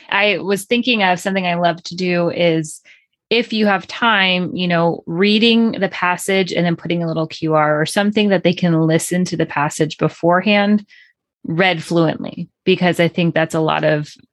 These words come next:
you know, trouble that they run into if they're not fluent readers and they have this text and they get caught up in trying to read it and they're missing the meaning. So giving them the opportunity to listen to the text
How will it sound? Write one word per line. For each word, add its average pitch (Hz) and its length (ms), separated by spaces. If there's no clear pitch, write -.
you 175 160
know, 147 220
trouble 156 380
that 151 100
they 151 140
run 151 200
into 151 240
if 160 120
they're 156 120
not 156 300
fluent 170 240
readers 165 380
and 156 80
they 160 60
have 151 200
this 151 180
text - 560
and 180 120
they 175 80
get 160 160
caught 170 300
up 165 160
in 160 80
trying 160 320
to 156 80
read 175 300
it 160 340
and 165 120
they're 170 100
missing 185 420
the 170 100
meaning. 156 400
So 170 140
giving 196 360
them 190 160
the 170 140
opportunity 160 500
to 156 100
listen 165 420
to - 100
the 151 100
text - 540